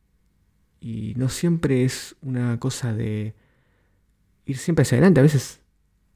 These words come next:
es irse para atrás o irse para unos costados en términos de,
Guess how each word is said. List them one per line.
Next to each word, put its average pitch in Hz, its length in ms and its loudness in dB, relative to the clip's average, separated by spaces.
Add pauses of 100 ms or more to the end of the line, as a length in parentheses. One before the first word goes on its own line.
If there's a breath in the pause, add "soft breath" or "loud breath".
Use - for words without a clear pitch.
(220)
es - 220 -12
irse 147 240 -8
para 107 140 -6
atrás 185 340 -2
o 127 60 2
irse 123 180 0
para 117 160 0
unos 127 140 4
costados 160 580 -4 (2500 soft breath)
en 113 160 -4
términos 139 560 6
de, 107 400 -2